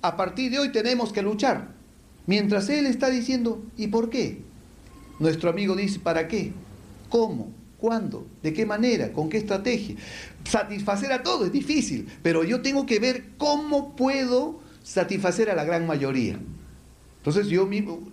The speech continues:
de una forma socrática, digo, "¿Y por qué? Tenemos que luchar". Y yo mentalmente digo, "¿Por qué?". El público no lo escucha. "Tenemos que luchar porque es un compromiso vital". ¿Y contra quién?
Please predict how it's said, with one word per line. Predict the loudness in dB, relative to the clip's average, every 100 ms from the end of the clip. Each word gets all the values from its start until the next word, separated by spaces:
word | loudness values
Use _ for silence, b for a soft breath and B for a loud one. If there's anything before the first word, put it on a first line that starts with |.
| -2
de | 0
una | 2 0
forma | 0 -2 -2
socrática, | -2 0 0 -2 -12 -10
digo, | -8 -10 B B B B
"¿Y | 0
por | 0 0
qué? | -2 -2 -6 -4
Tenemos | 0 2 0 0
que | 0
luchar". | 0 0 -2 -4 -12 -20 -14 -2
Y | 0
yo | 0 -2 -4
mentalmente | 0 2 2 0 -2 0
digo, | -2 -2
"¿Por | -4 -4 -2
qué?". | -4 -6 -12 -8
El | -4
público | 0 0 2
no | 0
lo | -2
escucha. | -2 -2 -2 -6 -16 -20 -20 -20 -20 -20 -8
"Tenemos | -2 0 2 0 -2
que | -2
luchar | 0 2 0 -2 -14 -20 B B B B 0
porque | 0 0 -2 0 0 0 -6 0
es | 0 2
un | 0 2
compromiso | 2 0 -2 -2 -2 -2
vital". | -4 -2 -2 -2 -4 -14 -20 -16
¿Y | -14 -14 -10 -2
contra | -2 0 -2
quién? | -2 -4 -8